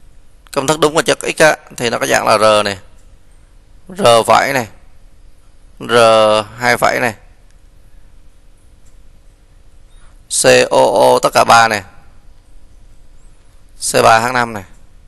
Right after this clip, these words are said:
Đúng không em? Được chưa? Cái đó mình có R này, cộng R phẩy này, cộng R hai phẩy này. Sẽ bằng tám trăm ba mươi hai trừ đi một trăm bảy mươi ba.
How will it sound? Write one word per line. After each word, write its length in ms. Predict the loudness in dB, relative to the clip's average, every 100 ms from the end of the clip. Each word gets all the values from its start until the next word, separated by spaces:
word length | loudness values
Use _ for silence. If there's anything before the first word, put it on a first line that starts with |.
| -20 -20 -20 -12 -2
Đúng 120 | 0
không 60 |
em? 100 | 0 -2 -16 -20 -20 -20 -20 -20 -20 -20 -20 -20 -20 -20 -20 -20 -20 -8
Được 100 | -4
chưa? 200 | 0 0 0 -12 -20 -20 -20 -20 -20 -20 -20 -20 -20 -20 -20 -20 -20 -20 -20 -20 -20 -20 -12 0
Cái 80 |
đó 100 | 2
mình 160 | 2 0
có 160 | 2 4
R 320 | 4 4 2
này, 180 | -2 -8 -20 -20 -14 -2
cộng 320 | 0 0 -10 -12
R 120 | 0 2 2
phẩy 260 | 2 0 0
này, 160 | -6 -6 -16 -20 -20 -8
cộng 300 | -2 -2 -4 -18 -8
R 120 | 0 2 2 0
hai 160 | -2
phẩy 260 | 0 -2 -2
này. 120 | -6 -8 -20 -20 -20 -20 -20 -20 -20 -20 -20 -20 -20 -20 -20 -20 -20 -20 -20 -20 -14 -6
Sẽ 100 | 0
bằng 380 | 0 0 -8 -14 -20 -20 -20 -20 _ -20 -2
tám 220 | 0 2
trăm 160 | 0 2
ba 140 | 2
mươi 180 | 0 -2
hai 300 | 0 0 -2
trừ 320 | -2 0 0
đi 120 | -2
một 220 | -4 -6
trăm 160 | -4 -2
bảy 100 | -2
mươi 40 |
ba. 320 | 2 2 0